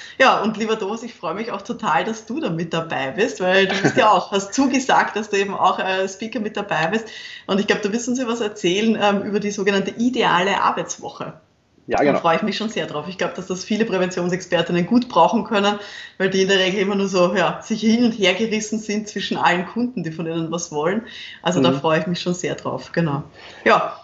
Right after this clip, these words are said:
Speaker 1: wenn irgendwer, der jetzt zuhört, sich da irgendwie dafür interessiert, vielleicht darf ich noch kurz irgendwie den Link irgendwie nennen
Speaker 2: Ja, natürlich.
Speaker 1: zu dieser
Speaker 2: Erzähl, erzähl, erzähl, ja, klar.
Speaker 1: Ja, ähm, und dann gerne schauen unter w w w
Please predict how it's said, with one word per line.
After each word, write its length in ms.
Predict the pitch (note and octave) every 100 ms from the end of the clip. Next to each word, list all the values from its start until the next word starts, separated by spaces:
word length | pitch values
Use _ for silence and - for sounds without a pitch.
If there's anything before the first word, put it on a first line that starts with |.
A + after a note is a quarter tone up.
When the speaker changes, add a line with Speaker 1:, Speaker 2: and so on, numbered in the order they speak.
| - _ _ _
Speaker 1:
wenn 200 | E3 A3+
irgendwer, 440 | B3 C#4 B3 A#3+
der 160 | A3+ G#3+
jetzt 180 | G#3 -
zuhört, 320 | D#4+ D#4+ A#3+
sich 140 | B3+
da 100 | -
irgendwie 300 | F3+ F3+ F#3
dafür 300 | F3 F3 A3+
interessiert, 680 | G#3 F#3+ F#3+ F#3 - F#3+ C#4+
vielleicht 480 | - F#3+ - - D#3
darf 160 | D3 B3
ich 100 | C4+
noch 180 | C4
kurz 200 | - C#4
irgendwie 240 | G#3 A3+ G#3+
den 120 | F#3
Link 280 | F#3+ F4 -
irgendwie 240 | - D3+
nennen 140 | D#3 E3
Speaker 2:
Ja, 80 |
natürlich. 340 | A3 A3 C#4 E3+
Speaker 1:
zu 60 |
dieser 100 | E3
Speaker 2:
Erzähl, 220 | D3+ F#3+ G3
erzähl, 300 | - F3+ C3
erzähl, 260 | - C#3+
ja, 160 | - B2+
klar. 200 | - A#2+
Speaker 1:
Ja, 260 | G3 A3+ G#3+ - - -
ähm, 300 | G3 G#3+ G#3
und 140 | A3+ G#3+
dann 180 | A#3
gerne 280 | G#3+ G3 D#4+
schauen 400 | - F#3+ F#3 C4
unter 380 | A#3 A3+ A3 G3
w 140 | F3
w 180 | A3+ C4
w 240 | F#3+ G#3